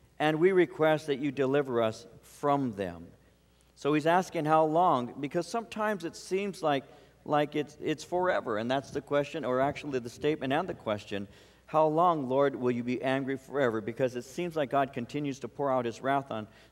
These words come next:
them without any letting up. Verse eight, "Oh, do not remember former iniquities against us. Let your tender mercies come speedily to meet us,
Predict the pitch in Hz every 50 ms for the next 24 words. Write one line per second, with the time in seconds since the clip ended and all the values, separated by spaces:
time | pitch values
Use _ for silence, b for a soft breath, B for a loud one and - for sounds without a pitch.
0 | B - 143 147 147 135 - 143 139 143 135 123 131 127 127 123 117 113 120 120
1 | 117 117 117 135 156 151 113 - - - - b b b b b b b - 143
2 | 151 143 - - 180 170 151 147 147 143 139 160 165 170 170 170 131 151 147 139
3 | 139 143 160 170 160 151 - - 151 156 156 156 151 139 135 143 156 151 - 165
4 | 160 160 156 143 - 151 135 135 160 170 180 - - - 127 110 - - 147 160
5 | 143 160 165 151 165 165 170 175 170 151 151 156 170 180 175 - 156 139 - -
6 | 143 139 - - - - - 190 202 190 185 165 139 131 127 - - 120 123 123
7 | 117 117 120 110 104 113